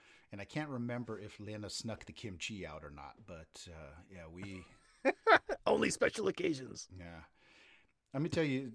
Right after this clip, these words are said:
Speaker 1: tell you, once we
Speaker 2: <laughs>
Speaker 1: planted ourselves on the couch, we weren't
Speaker 2: That was it.
Speaker 1: going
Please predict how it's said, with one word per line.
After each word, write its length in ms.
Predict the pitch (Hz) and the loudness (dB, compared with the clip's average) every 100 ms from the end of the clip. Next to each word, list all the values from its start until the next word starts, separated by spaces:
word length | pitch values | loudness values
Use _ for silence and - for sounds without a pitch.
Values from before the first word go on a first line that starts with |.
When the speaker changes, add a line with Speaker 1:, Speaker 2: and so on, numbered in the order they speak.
| - | -2
Speaker 1:
tell 180 | 156 143 | 4 6
you, 140 | 117 | 6
once 260 | 131 156 160 | 4 4 4
we 120 | 156 | 2
Speaker 2:
<laughs> 100 | - | 4
Speaker 1:
planted 300 | 151 147 143 | 4 4 4
ourselves 420 | 127 - 135 120 | 4 6 4 4
on 60 | 107 | -4
the 80 | |
couch, 580 | 92 123 123 143 - - - _ _ _ - _ _ _ _ _ - | 0 2 2 2 -2 -4 -12 _ _ _ -20 _ _ _ _ _ -14
we 320 | 104 120 123 | -4 0 2
weren't 300 | 113 110 110 | 2 2 0
Speaker 2:
That 120 | 90 | 2
was 80 | 104 | 4
it. 120 | 117 | 6
Speaker 1:
going 240 | 113 110 | 6 2